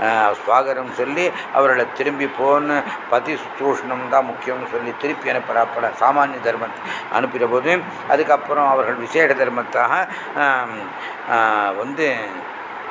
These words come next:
ஆ, "வியக்தம் பவான் விரஜ பயார்த்தி ஹரோ அபிஜாதோ தேவோ யதா அதிபுருஷா கோப்தா தன்னோ நிதேஹி கரபங்கஜம் ஆர்த்த பந்தோன்னு" சொல்லிட்டாரு. "தப்த சர சிரசிஜம் கிங்கரி", நாம் உங்களுடைய கிங்கரிகள் உன்னை சேர்ந்தரப்புறம் திரும்பி போவது இல்லை என்பது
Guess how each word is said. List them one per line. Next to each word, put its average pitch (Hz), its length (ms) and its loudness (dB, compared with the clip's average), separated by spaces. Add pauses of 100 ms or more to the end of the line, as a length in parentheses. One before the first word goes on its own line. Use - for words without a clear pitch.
(380)
ஆ, 104 160 4 (160)
"வியக்தம் 165 500 0
பவான் 175 400 4
விரஜ 151 180 0
பயார்த்தி 165 540 4
ஹரோ 165 280 4
அபிஜாதோ 170 540 2 (300)
தேவோ 170 280 6
யதா 147 220 2
அதிபுருஷா 151 640 2 (220)
கோப்தா 165 680 2 (300)
தன்னோ 151 300 2
நிதேஹி 165 440 4
கரபங்கஜம் 165 720 0
ஆர்த்த 151 420 4
பந்தோன்னு" 156 440 0
சொல்லிட்டாரு. 117 360 0 (420)
"தப்த - 280 2 (120)
சர 147 280 4
சிரசிஜம் 170 540 2 (220)
கிங்கரி", 143 360 2
நாம் 117 220 2
உங்களுடைய 127 440 -2 (260)
கிங்கரிகள் 147 380 2
உன்னை 139 240 2
சேர்ந்தரப்புறம் 147 680 0
திரும்பி 160 300 -4
போவது 135 480 -4
இல்லை 123 340 -2
என்பது 127 420 -4